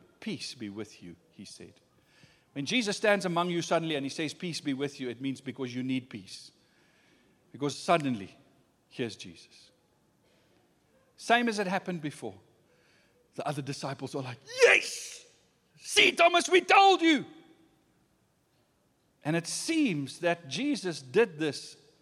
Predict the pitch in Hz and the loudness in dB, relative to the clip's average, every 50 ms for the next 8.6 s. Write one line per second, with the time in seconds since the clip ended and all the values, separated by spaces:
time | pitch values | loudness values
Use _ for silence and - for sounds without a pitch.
0 | _ _ _ _ - 143 127 - 156 131 101 87 - - - - _ _ _ _ | _ _ _ _ -8 -8 -6 -4 -4 -6 -6 -8 -16 -20 -20 -20 _ _ _ _
1 | _ _ _ _ _ _ _ _ _ _ _ _ _ _ _ _ _ _ _ - | _ _ _ _ _ _ _ _ _ _ _ _ _ _ _ _ _ _ _ -20
2 | _ _ - 220 185 254 233 240 269 330 330 294 269 214 - - 127 104 - - | _ _ 0 2 4 4 2 4 4 4 4 4 4 2 2 0 -8 -8 -8 -16
3 | - - _ _ _ - 147 - - 185 170 156 143 - - 147 - - 127 104 | -20 -20 _ _ _ -10 -10 -4 -2 -2 -2 -2 -6 -10 -12 -12 -8 -8 -8 -8
4 | 95 98 - - - _ _ _ _ _ _ _ _ _ _ _ _ _ _ _ | -10 -16 -18 -20 -20 _ _ _ _ _ _ _ _ _ _ _ _ _ _ _
5 | _ _ - 226 214 - 214 190 - - 233 220 196 147 110 92 - 107 101 104 | _ _ -8 -8 -6 -2 -4 -4 -4 -4 -8 -6 -4 -4 -6 -6 -8 -10 -10 -10
6 | 113 _ _ _ _ _ _ _ _ _ _ _ _ _ _ _ _ 123 113 113 | -12 _ _ _ _ _ _ _ _ _ _ _ _ _ _ _ _ -14 -10 -10
7 | 120 120 - 123 120 117 107 101 104 92 92 - - 139 165 180 180 147 135 - | -10 -10 -12 -12 -12 -10 -10 -10 -12 -12 -16 -12 -6 -4 -4 -4 -4 -8 -10 -16
8 | - - 180 165 156 139 - - - 170 110 92 | -8 -6 -6 -4 -4 -6 -8 -8 -8 -8 -8 -8